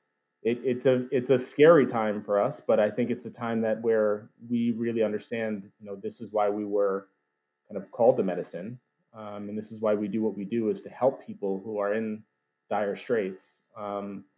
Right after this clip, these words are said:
it's just really tough because it, you know, it takes a lot of toll on you personally.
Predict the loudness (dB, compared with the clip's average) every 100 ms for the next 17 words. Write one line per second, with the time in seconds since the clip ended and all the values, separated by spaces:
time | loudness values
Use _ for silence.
0 | _ _ -10 -2 0 0 0 2 2 0
1 | -4 -10 _ _ 4 6 6 4 -12 -12
2 | -6 -2 2 2 2 -4 _ -8 -6 -4
3 | -6 -6 -4 -4 -2 0 2 2 0 -2
4 | -6 2 4 6 2 -2 -4 2 0 0
5 | -12 -16